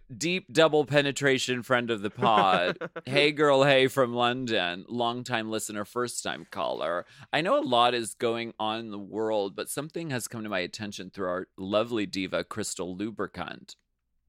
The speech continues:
Speaker 1: Conversion therapy is still not illegal in the U-, U K.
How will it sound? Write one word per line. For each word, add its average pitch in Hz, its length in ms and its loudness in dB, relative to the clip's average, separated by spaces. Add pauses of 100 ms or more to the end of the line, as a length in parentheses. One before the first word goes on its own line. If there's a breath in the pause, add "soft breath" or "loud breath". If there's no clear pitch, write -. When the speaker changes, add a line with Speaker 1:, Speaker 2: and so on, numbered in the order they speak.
(460)
Speaker 1:
Conversion 117 760 0
therapy 67 640 -6
is - 120 -4
still 120 400 -2
not 92 240 -4
illegal 90 500 -4
in 85 140 -8
the 85 80 -10
U-, 82 220 -8 (260)
U 90 200 -6
K. 90 540 -4